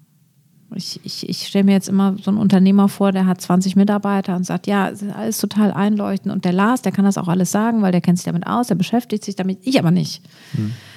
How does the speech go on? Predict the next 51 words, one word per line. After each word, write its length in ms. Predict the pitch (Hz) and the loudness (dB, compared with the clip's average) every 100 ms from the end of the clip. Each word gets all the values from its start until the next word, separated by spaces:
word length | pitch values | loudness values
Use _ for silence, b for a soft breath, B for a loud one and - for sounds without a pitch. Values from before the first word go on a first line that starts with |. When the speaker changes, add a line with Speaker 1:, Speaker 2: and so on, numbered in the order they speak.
| B - | B -4
Speaker 1:
Wie 100 | 226 | -4
fange 280 | - 240 | -2 -4
ich 100 | 220 | -2
denn 120 | 220 208 | 2 2
jetzt 160 | 185 | 2
an? 120 | 220 214 | 0 2
Muss 120 | 202 | 2
ich 60 | |
mir 60 | 196 | 2
einen 80 | 180 | 0
Fachmann 420 | 220 214 214 208 | -2 0 2 0
kaufen, 380 | - 196 202 202 | -2 -4 -2 -2
Speaker 2:
Hm. 60 | 190 | 0
Speaker 1:
der 140 | 190 | -2
für 160 | - 190 | -2 -2
teuer 300 | 190 185 180 | 2 2 2
Geld 300 | 180 196 196 | 0 0 0
mir 100 | 185 | -2
das 160 | 175 - | -2 -4
hier 140 | - | -4
alles 180 | 180 175 | -4 -2
installiert, 720 | 180 - 185 185 214 208 190 | -4 -2 0 2 4 4 2
Speaker 2:
Ja. 60 | 180 | 2
Speaker 1:
mir 40 | |
das 160 | 180 - | 0 -2
kleinteilig 560 | 180 190 185 170 165 | 0 2 2 0 -2
erklärt? 520 | - - 180 175 175 - | -8 -4 2 2 2 -2
Wie 140 | 202 | -2
fange 300 | 208 - 190 196 | 0 0 0 0
ich 160 | - | -4
bitte 200 | - 185 | -6 -6
schön 240 | - 175 - | -4 -4 -2
an? 200 | 71 131 _ 107 | -4 -6 _ -2
Speaker 2:
Ja, 140 | 98 | 0
also 220 | 107 104 | 0 0
ich 440 | 101 104 - - - | 0 -4 -10 -10 -8
würde 400 | 101 95 117 107 | -6 2 2 4
mal 160 | 101 | 0
sagen, 320 | 98 104 101 101 | 2 2 2 0
wenn 100 | 110 | 2
man 300 | 104 104 101 | 2 0 0
da 220 | 95 98 | 0 -2
keine 380 | - 104 104 98 | -2 0 0 0
Affinität 640 | 101 101 95 - 113 - | -2 0 0 2 2 2
hat, 160 | 107 101 | 0 0
so 160 | 107 101 | -2 0
wie 60 | |
ich 140 | 104 120 | 2 2
es 160 | 107 | 0
ja 160 | 113 101 | -2 -2
habe, 340 | 110 110 113 | 0 0 -2